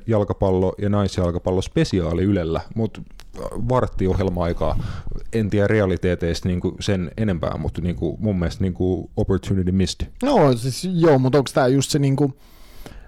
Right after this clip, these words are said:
Speaker 2: ö, kulttuurinen niinku asia vielä, mikä, mitä ei olla pystytty niinku Suomessa viemään sille tasolle, ehkä mikä se kuuluisi, et, et se, ö,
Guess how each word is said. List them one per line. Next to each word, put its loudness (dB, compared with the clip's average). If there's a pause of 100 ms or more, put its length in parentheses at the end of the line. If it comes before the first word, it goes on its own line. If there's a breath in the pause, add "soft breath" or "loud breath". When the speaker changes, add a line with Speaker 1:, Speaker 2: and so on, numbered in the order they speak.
(140 loud breath)
Speaker 2:
ö, -4 (160)
kulttuurinen 2
niinku 2
asia 4
vielä, 4
mikä, 0
mitä 4
ei 6
olla 4
pystytty -2
niinku 2
Suomessa 0 (220)
viemään 4
sille 0
tasolle, 2
ehkä 2
mikä 2
se 0
kuuluisi, 2
et, -6
et -4
se, -2 (580 loud breath)
ö, -10